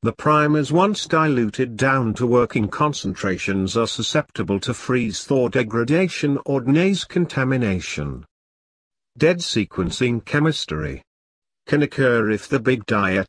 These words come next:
and chemistry is stored under the wrong conditions, or it is freeze-thawed too many times. Either the Taq D N A polymerase or dye-labeled nucleotides can degrade.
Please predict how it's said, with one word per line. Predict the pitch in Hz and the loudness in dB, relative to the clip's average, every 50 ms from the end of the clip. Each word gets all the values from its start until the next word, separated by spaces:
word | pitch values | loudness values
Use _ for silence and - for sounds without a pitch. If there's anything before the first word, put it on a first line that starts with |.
| _ | _
and | - 95 | -8 -8
chemistry | - - 143 147 160 156 - - - - 101 98 98 101 | -2 -2 0 2 2 0 -2 -4 -2 0 2 2 2 2
is | 104 101 | 0 -2
stored | - - - - 156 147 139 139 135 131 | -4 -8 -2 0 2 2 2 2 2 2
under | 170 185 208 208 180 165 | 2 2 2 2 2 2
the | 151 147 | 2 2
wrong | 135 131 135 135 135 127 117 117 | 2 4 2 2 2 0 0 0
conditions, | 113 131 127 117 117 113 - - 120 113 110 107 101 | 0 0 0 2 0 0 0 -2 -2 0 0 0 0
or | 113 120 120 123 123 | 2 2 4 4 2
it | 123 110 | 2 2
is | 165 165 151 - | 2 2 2 0
freeze-thawed | - - 151 156 156 160 165 160 151 139 - - - - 143 139 139 131 - _ | -2 2 4 4 4 4 4 2 0 -2 -6 -4 0 0 2 2 2 0 -2 _
too | - - 165 165 160 | -2 0 2 4 4
many | 151 151 147 147 151 151 147 | 4 4 4 4 4 2 0
times. | - - - 123 104 92 80 76 71 71 69 69 71 71 - - - - _ _ _ _ _ _ _ _ - | -2 -2 0 2 2 0 0 -4 -6 -8 -8 -10 -12 -10 -10 -12 -12 -12 _ _ _ _ _ _ _ _ 0
Either | 131 139 151 156 147 151 151 | 2 4 4 4 4 2 0
the | 156 147 | 0 0
Taq | - 151 143 139 - - | 2 0 0 0 -2 -2
D | - 156 156 151 | 2 4 4 6
N | 143 135 131 | 4 4 4
A | 143 147 143 | 2 2 0
polymerase | 139 - - 156 147 143 123 120 117 107 98 90 87 87 87 - - | 0 -2 -2 0 2 2 2 2 2 2 2 2 2 0 -2 -2 0
or | 123 117 113 | 0 0 2
dye-labeled | 101 120 131 135 131 127 127 135 147 170 170 180 185 180 185 180 165 160 | 2 2 2 2 2 2 4 4 4 4 2 2 2 2 2 0 2 2
nucleotides | 160 160 165 165 - - 120 120 127 123 - - 117 101 98 101 98 98 - - | 4 4 2 2 0 -2 0 0 0 -2 0 0 0 2 2 2 0 -2 -6 -4
can | - - 131 123 | 0 0 2 2
degrade. | 127 95 - 95 95 92 95 107 123 135 - | 0 0 0 0 2 2 2 0 -2 -4 -10